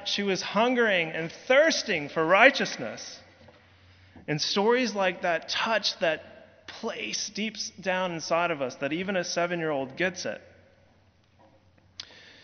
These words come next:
The placement of the, uh, Beatitudes, uh, is interesting for two reasons.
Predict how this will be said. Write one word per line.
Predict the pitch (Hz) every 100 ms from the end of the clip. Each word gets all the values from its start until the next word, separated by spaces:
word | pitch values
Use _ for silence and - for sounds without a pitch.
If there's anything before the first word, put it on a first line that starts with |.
| - - _
The | 165
placement | - 220 285 320 269
of | 220
the, | 190
uh, | 185 180 180 170
Beatitudes, | 185 190 208 208 190 175 156 -
uh, | - 170 156 147
is | 170 156 -
interesting | 214 233 240 - 214 196
for | - 175
two | - - 214 196
reasons. | 165 151 131 113 - - -